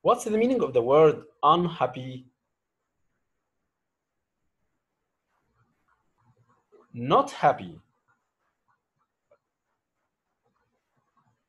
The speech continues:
Who can use the word unhappy in a sentence? I am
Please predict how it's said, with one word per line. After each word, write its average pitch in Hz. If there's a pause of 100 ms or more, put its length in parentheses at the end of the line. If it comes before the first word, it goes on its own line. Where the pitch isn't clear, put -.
(280)
Who 302
can 208
use 147
the 120
word 127 (120)
unhappy 196 (760)
in 220
a 117
sentence? 98 (3000)
I 190
am 214